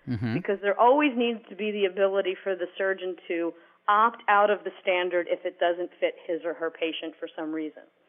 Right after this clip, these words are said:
Speaker 2: But those are the exceptions, and then we can get to higher levels of performance.
Speaker 1: If you've just joined us, you're listening to ReachMD, X M one fifty-seven, the channel for medical professionals.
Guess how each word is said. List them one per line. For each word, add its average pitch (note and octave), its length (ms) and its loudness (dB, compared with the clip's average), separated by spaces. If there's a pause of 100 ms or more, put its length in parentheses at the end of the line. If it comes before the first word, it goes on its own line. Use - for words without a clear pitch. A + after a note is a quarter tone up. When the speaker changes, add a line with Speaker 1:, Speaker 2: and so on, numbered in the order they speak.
(220)
Speaker 2:
But D#4 160 -2
those F4 180 4
are D#4+ 80 0
the C4 160 4
exceptions, - 540 -2 (240)
and G3 120 -4
then F#3+ 140 4
we F#3+ 80 2
can F#3+ 160 -8
get F3+ 160 0
to F3 80 -8
higher E3 260 2
levels D#3 320 -2
of D3 160 -10
performance. - 480 -16 (540)
Speaker 1:
If A#2+ 120 -6
you've B2 100 0
just - 200 -4
joined D3 300 4
us, C3 180 2
you're A#2+ 100 0
listening A#2 320 0
to A2 100 -6
ReachMD, G#2+ 600 -2
X A#2 220 -2
M G2+ 160 -2
one G2 140 -2
fifty-seven, G#2+ 640 -2
the F3 140 2
channel G2 280 -2
for - 120 -6
medical F#2+ 260 -4
professionals. B2+ 680 -2